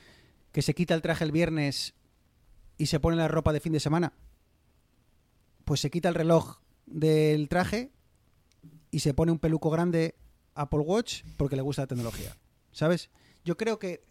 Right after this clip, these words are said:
eh, es ahí hacia donde, hacia donde creo que va orientado. Y creo que se va a vender, ¿eh? Creo que se va a vender, pero no sé si se, si está realmente, pues eso, orientado a ese, a ese público que nos han vendido en los anuncios. Pero bueno,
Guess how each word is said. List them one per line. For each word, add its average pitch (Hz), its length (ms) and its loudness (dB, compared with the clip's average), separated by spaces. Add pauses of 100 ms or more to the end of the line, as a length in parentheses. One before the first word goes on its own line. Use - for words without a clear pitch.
(420)
eh, 170 160 -6
es 208 260 -2
ahí 185 240 -2
hacia 190 200 -4
donde, 170 160 -4
hacia 165 240 -8
donde 160 140 -8
creo 202 160 -6
que 190 80 -8
va 175 80 -4
orientado. 151 440 -6 (360)
Y 147 80 -10
creo 208 160 0
que 254 80 -4
se 240 100 -4
va 247 60 0
a - 20 0
vender, 202 320 0
¿eh? 202 260 -8
Creo 214 160 0
que 240 80 -6
se - 80 -6
va 220 60 -2
a 208 40 0
vender, 185 320 -4
pero 151 180 -4
no 180 160 -6
sé 254 300 -4 (840)
si - 260 -4
se, 156 300 2
si - 260 -4
está 180 440 0
realmente, 175 840 -4 (100)
pues 143 140 -8
eso, 131 140 -6
orientado 139 420 -2
a 165 80 2
ese, 147 220 -4
a 151 60 -8
ese 151 140 -4
público 151 240 -4
que 151 80 -6
nos 143 120 -6
han 139 80 -2
vendido 131 180 -6
en - 40 -8
los 113 100 -12
anuncios. 113 260 -10
Pero 117 120 -6
bueno, 117 180 -6